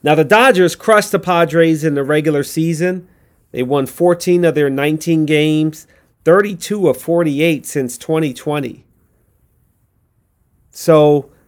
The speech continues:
while the most recent games, they were good, extra inning thrillers, let's see what happens in this rivalry. I imagine these are gonna be some good games.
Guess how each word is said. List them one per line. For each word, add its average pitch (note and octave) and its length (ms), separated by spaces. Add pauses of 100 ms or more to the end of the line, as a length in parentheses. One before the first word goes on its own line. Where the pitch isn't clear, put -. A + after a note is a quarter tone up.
(240)
while D3 560
the C#3 300
most D#3+ 320
recent A3+ 420
games, G#3+ 720 (200)
they D#3 320
were A3+ 160
good, A3 540
extra E3+ 360
inning G#3 320
thrillers, G#3+ 500
let's G3+ 280
see G#3+ 160
what G3 180
happens F#3 560 (300)
in E3 220
this E3+ 280
rivalry. B2 720
I A3+ 240
imagine F3 520
these D#3 260
are D3+ 60
gonna C3+ 200
be B2 160
some A#2 280
good G#2+ 220
games. F2 640